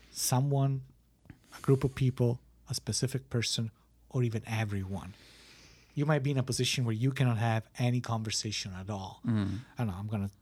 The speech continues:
Speaker 1: the president maybe
Speaker 2: Yes.
Speaker 1: was responsible
Speaker 2: Yes.
Speaker 1: for an entire nation. That public figure cannot have a conversation with anybody. Uh, you know, a famous musician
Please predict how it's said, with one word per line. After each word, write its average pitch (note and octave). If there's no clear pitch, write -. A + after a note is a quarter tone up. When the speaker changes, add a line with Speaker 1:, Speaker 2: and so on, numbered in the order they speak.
Speaker 1:
the B2
president G#2
maybe A#2
Speaker 2:
Yes. G#2+
Speaker 1:
was -
responsible C3+
Speaker 2:
Yes. F#2+
Speaker 1:
for A#2+
an A#2
entire A#2+
nation. A2
That C#3
public A#2+
figure G#2
cannot A#2
have G2
a -
conversation G2+
with G#2+
anybody. A2
Uh, A#2+
you C3
know, G2+
a A2
famous D#3
musician B2+